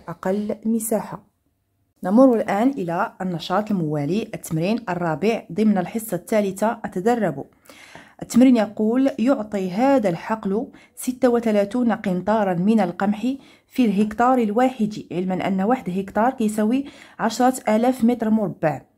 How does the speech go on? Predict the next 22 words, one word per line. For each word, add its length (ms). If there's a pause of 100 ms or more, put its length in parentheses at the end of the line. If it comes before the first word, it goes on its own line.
(320)
كم 180
قنطارا 540
يعطي 580
هذه 440
السنة؟ 440 (380)
أولا 340
غنحسبوا 460
المساحة 520
ديال 340 (260)
هذا 200
المستطيل 920 (320)
اللي 240
غنستعملوا 520
فيها 260
العلاقة 680 (460)
S 420
تساوي 720 (340)
طول 380
مضروب 400
في 120
العرض. 380 (880)
غنلقاو 640